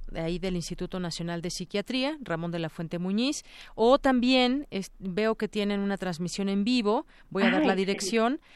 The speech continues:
Speaker 1: que es
Speaker 2: Claro.
Speaker 1: H T T P, dos puntos, diagonal, diagonal, I N P R F, que son las siglas del Instituto Nacional de Psiquiatría, punto gov, punto M X.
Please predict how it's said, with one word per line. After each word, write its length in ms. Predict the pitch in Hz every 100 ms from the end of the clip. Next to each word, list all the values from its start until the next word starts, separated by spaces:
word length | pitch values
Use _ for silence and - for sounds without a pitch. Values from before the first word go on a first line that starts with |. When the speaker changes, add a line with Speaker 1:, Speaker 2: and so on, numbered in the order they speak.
| - -
Speaker 1:
que 100 | 190
es 120 | 185
Speaker 2:
Claro. 180 | 196 208
Speaker 1:
H 200 | 214 220
T 120 | 220
T 200 | - 233
P, 360 | - 233 247 294
dos 280 | 175 196 -
puntos, 400 | 220 208 214 202
diagonal, 340 | 170 175 175
diagonal, 480 | 190 202 214 220 262 - - - - -
I 260 | 254 285 -
N 360 | 233 233 233 247
P 240 | - 208 -
R 420 | 196 190 190 196
F, 240 | 196 - 247
que 80 | -
son 180 | 156 185
las 140 | 180
siglas 320 | - 175 180 165
del 100 | 156
Instituto 460 | 151 165 175 165
Nacional 500 | 165 151 156 156 156
de 220 | 156 156
Psiquiatría, 560 | 151 185 220 226 240 233
punto 440 | - 247 233 220
gov, 220 | 196 240 330 - _ -
punto 460 | 202 202 220 262 - - -
M 340 | 202 196 180 147
X. 420 | - - -